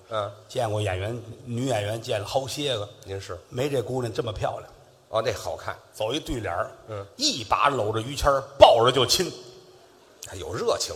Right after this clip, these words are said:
Speaker 1: 的。
Speaker 2: 我都傻了，哎呦呵。
Speaker 1: 嗯。嗨，人家犯不上躲。
Speaker 2: 好家伙啊！
Speaker 1: 嗯。
Speaker 2: 真开放。
Speaker 1: 啊。
Speaker 2: 亲完了，我问这姑娘：“
Speaker 1: 嗯。
Speaker 2: 你认识于谦儿啊？”
Speaker 1: 啊。
Speaker 2: “不认识啊。”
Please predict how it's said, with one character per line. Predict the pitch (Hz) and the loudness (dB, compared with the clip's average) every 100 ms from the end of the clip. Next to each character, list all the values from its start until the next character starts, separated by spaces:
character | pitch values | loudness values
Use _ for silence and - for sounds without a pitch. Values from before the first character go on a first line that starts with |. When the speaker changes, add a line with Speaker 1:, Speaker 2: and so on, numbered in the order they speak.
| 90 | -10
Speaker 1:
的。 | 92 - - | -14 -20 -10
Speaker 2:
我 | 120 | -4
都 | 170 | -4
傻 | - 82 | -2 0
了， | 113 131 | 0 0
哎 | |
呦 | 117 | -2
呵。 | 85 92 - | -2 -10 -12
Speaker 1:
嗯。 | 95 85 - - - - | -10 -12 -16 -20 -16 -12
嗨， | - - - - - - | -12 -16 -20 -20 -20 -4
人 | 151 | -2
家 | 190 | 0
犯 | 202 | -2
不 | 185 | -2
上 | 151 | -4
躲。 | 104 85 | -4 -8
Speaker 2:
好 | 80 85 | -8 -12
家 | - 90 82 | -10 -6 -6
伙 | - 80 | -4 -4
啊！ | 73 104 156 220 240 - - 117 | 4 10 12 12 10 4 -10 -12
Speaker 1:
嗯。 | 113 | -12
Speaker 2:
真 | - 143 | -14 -6
开 | - 110 | -2 0
放。 | 104 90 - - - | 0 -4 -4 -16 -12
Speaker 1:
啊。 | 87 80 - - | -12 -12 -18 -14
Speaker 2:
亲 | - 139 | -6 2
完 | 127 | 2
了， | 143 | 4
我 | 117 | 2
问 | 180 113 | 2 -2
这 | |
姑 | 101 107 | -4 -4
娘：“ | 95 - - | -6 -10 -16
Speaker 1:
嗯。 | 123 - - | -16 -16 -8
Speaker 2:
你 | 123 | -4
认 | 175 156 | 0 0
识 | 107 | 0
于 | |
谦 | 104 117 | 2 2
儿 | 104 95 - | 2 -2 -8
啊？” | 104 | -12
Speaker 1:
啊。 | 101 - - _ | -12 -14 -20 _
Speaker 2:
“不 | 131 | -6
认 | 196 233 175 | -6 -6 -10
识 | 175 | -10
啊。” | 160 | -10